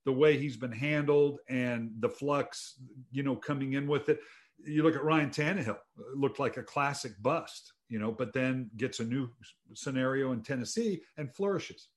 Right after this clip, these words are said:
Now, that's rare. Some would look at Sam Darnold and say, "Okay, maybe that'll happen for Sam Darnold. Go someplace else, right circumstance." Maybe.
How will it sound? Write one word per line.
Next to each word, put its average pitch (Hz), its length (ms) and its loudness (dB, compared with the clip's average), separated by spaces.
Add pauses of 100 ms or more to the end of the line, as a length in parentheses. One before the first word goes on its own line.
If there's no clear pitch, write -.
(140)
Now, 123 80 -4
that's 139 240 -2
rare. 139 460 4 (440)
Some 143 300 0
would 135 100 2
look 139 200 4
at 117 80 -8
Sam 127 260 -2
Darnold 160 300 2
and 120 100 -2
say, 127 160 0
"Okay, 131 260 2
maybe 139 260 0
that'll 131 260 2
happen 120 340 -2
for - 100 -14
Sam 120 300 -4
Darnold. 202 400 -2
Go 120 140 0
someplace 113 540 -4
else, 160 260 2 (240)
right 120 200 -2
circumstance." 135 420 -2
Maybe. 165 440 2